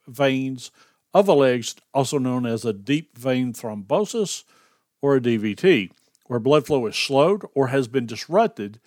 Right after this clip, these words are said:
creating an environment conducive to clot formation. Damage to the inner lining of blood vessels, which can result from trauma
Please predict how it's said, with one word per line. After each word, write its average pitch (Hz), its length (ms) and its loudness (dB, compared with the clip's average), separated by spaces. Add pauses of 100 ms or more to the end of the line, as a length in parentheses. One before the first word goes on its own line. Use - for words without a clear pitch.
(600)
creating 165 540 4 (100)
an 131 80 0
environment 139 540 2
conducive 123 560 -2
to 117 80 -16
clot 120 280 -4
formation. 127 600 -2 (1200)
Damage 180 300 6
to 175 100 2
the 147 260 2
inner 190 280 4
lining 165 480 2
of 117 160 -6
blood 143 240 2
vessels, 190 420 -2
which 127 220 -8
can 117 180 -8
result 113 380 -6
from 101 180 -16
trauma 190 440 2